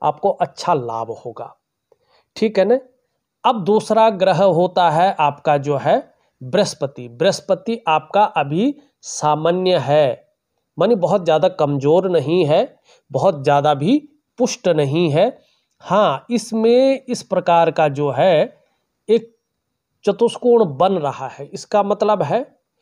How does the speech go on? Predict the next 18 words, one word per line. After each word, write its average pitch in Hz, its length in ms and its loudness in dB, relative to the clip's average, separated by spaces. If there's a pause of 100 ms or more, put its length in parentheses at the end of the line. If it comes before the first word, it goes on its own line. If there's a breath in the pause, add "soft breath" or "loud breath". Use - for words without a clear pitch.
(320 soft breath)
कुशल 247 340 0
प्रशासक 185 800 -2
के 240 140 2
गुण 175 500 0
आपके 139 320 -4
अंदर 117 360 -12
हैं। 113 220 -18 (1040)
अगर 147 240 0
बृहस्पति 160 600 -4
आपका 175 480 0 (420 loud breath)
और 170 120 2
सूर्य 233 380 2
आपका 170 380 0
अच्छी 180 440 -8
स्थिति 190 440 -8
में 208 240 2
आ 175 120 2
जाए, 147 460 0